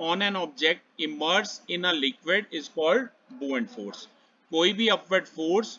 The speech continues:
जो किसी भी object पे act कर रही है, जो liquid में object है उस पर जो act कर रही है upward force, उसे क्या बोलेंगे? Buoyancy या Buoyant force बोलेंगे।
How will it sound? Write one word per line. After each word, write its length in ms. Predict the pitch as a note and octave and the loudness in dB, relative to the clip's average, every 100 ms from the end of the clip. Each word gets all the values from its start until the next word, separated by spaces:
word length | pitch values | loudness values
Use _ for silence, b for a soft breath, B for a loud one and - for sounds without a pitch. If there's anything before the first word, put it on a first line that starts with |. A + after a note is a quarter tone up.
| - | -8
जो 100 | D#3 | -6
किसी 300 | E3+ D3+ G3+ | -4 -6 -4
भी 100 | F#3+ | 0
object 420 | F3+ C3 D#3 E3+ - | 0 2 2 2 2
पे 140 | G3 | 2
act 140 | F3+ - - | 2 -2 -4
कर 140 | D3+ | -2
रही 180 | C#3+ D3+ | -2 0
है, 220 | E3+ G#3 _ b b _ | 0 0 _ b b _
जो 220 | A#2 D#3 E3 | -6 -2 0
liquid 480 | D3+ D3 F3 F#3+ G3 | 0 -2 -4 -2 0
में 360 | F#3+ G#3 A#3 - _ _ _ - | 0 0 -4 -8 _ _ _ -2
object 540 | C#3+ B2+ D3+ - - | -2 0 -2 -2 -4
है 200 | D#3 F#3+ - _ - | 0 0 -2 _ -12
उस 140 | C#3+ | -10
पर 180 | - F3+ | -6 -6
जो 140 | D#3+ F3 | -2 -2
act 220 | D3 - | -2 -4
कर 120 | D#3 | -6
रही 180 | C#3 D3 | -4 -4
है 160 | D3 E3+ | -4 -4
upward 360 | E3 C3 D#3 C#3+ | -8 -8 -6 -6
force, 320 | - E3 E3+ | -4 -6 -6
उसे 200 | C#3+ E3+ | -8 -6
क्या 160 | D#3+ D3+ | -2 -2
बोलेंगे? 420 | D#3 D3+ D3+ F#3 | -2 -6 -4 -6
Buoyancy 580 | - C#3 C3+ C3+ F#3 F3+ | -6 -6 -4 -6 -6 -4
या 100 | F3+ | -4
Buoyant 320 | F3 C#3 B2+ A#2 | -4 -2 -2 -2
force 280 | A2+ G#2 A2 | -6 -8 -8
बोलेंगे। 380 | G#2 G2+ G#2 | -8 -8 -10